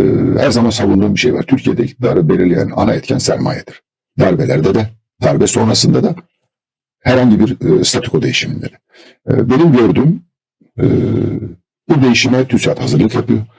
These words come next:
ve hükümete şu mesajı verdi. Biz de o yandayız. Yani M H P'nin sürüklediği, Öcalan'la beraber sürüklediği barış sürecine ve daha demokratik bir ortama geçişte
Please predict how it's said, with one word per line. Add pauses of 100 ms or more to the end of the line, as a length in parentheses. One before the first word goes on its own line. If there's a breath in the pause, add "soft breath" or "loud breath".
(360)
ve
hükümete
şu
mesajı
verdi. (380)
Biz
de
o
yandayız.
Yani (340)
M
H
P'nin (180)
sürüklediği, (160)
Öcalan'la
beraber
sürüklediği
barış
sürecine
ve (280 loud breath)
daha
demokratik
bir
ortama
geçişte